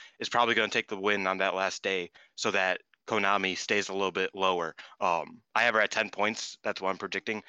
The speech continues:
and Maika at, like, eight. So, um, to get Maika that, you know, above six points and keep Konami, you know, from getting too high, I think that that's a good,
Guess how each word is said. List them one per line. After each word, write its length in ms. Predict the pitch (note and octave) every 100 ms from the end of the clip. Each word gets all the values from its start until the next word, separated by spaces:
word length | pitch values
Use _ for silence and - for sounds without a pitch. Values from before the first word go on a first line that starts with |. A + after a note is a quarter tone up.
| - A2
and 140 | G2
Maika 220 | F#2+ F#2+
at, 140 | F#2 E2+
like, 160 | F#2+ G2
eight. 280 | G2 A#2+ - - -
So, 300 | A2+ F#2+ F2
um, 240 | E2+ D#2+
to 100 | -
get 140 | A#2+ A#2
Maika 320 | A2 G#2+ A2
that, 240 | G2 G2 - -
you 100 | G#2
know, 200 | F#2+ - -
above 300 | A2 A#2 G#2
six 220 | - G#2+
points 380 | - G#2+ G2+ -
and 100 | G2+
keep 200 | - G2+
Konami, 480 | G#2 G2 F#2+ F#2+ F#2 - - -
you 100 | G2+
know, 100 | F#2
from 220 | A2 F#2+
getting 220 | G2 F#2+
too 260 | - D#3 C#3+
high, 280 | G#2+ G2+ F#2+
I 40 |
think 160 | F#2+ F#2+
that 80 | F#2+
that's 220 | F#2 -
a 60 |
good, 280 | F2 F#2 E2+